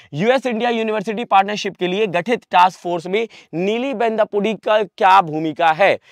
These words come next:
क्या वो चेयरपर्सन है, मेंबर हैं, सेक्रेटरी हैं या फिर स्पोक्स पर्सन हैं? क्या है वो?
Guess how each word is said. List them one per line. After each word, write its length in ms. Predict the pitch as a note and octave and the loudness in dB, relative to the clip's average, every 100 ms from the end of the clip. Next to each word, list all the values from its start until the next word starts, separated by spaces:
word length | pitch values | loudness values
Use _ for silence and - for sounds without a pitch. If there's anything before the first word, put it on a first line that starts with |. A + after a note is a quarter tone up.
| - _ | -20 _
क्या 120 | F3+ | 4
वो 120 | F#3 | 6
चेयरपर्सन 600 | F#3 F#3+ F#3+ F#3+ F#3 A3+ | 4 2 2 2 -2 -2
है, 100 | A3 | -2
मेंबर 380 | G#3+ F#3 F#3+ G3 | -2 -2 -2 -2
हैं, 140 | G#3 G#3 | -2 -4
सेक्रेटरी 520 | F#3 F3 E3+ E3+ G#3 | -8 -6 -6 -4 -4
हैं 100 | G3 | -2
या 200 | F3+ F#3+ | 0 0
फिर 220 | G3 E3 | 0 -6
स्पोक्स 420 | - - G3+ - | -8 -2 -2 -2
पर्सन 420 | - E3+ E3 E3 | -6 -4 -2 -4
हैं? 180 | D3 A#2 - _ _ _ _ | -4 -6 -10 _ _ _ _
क्या 120 | F#3 | 2
है 120 | G#3+ | 2
वो? 280 | G#3+ B3 | 2 0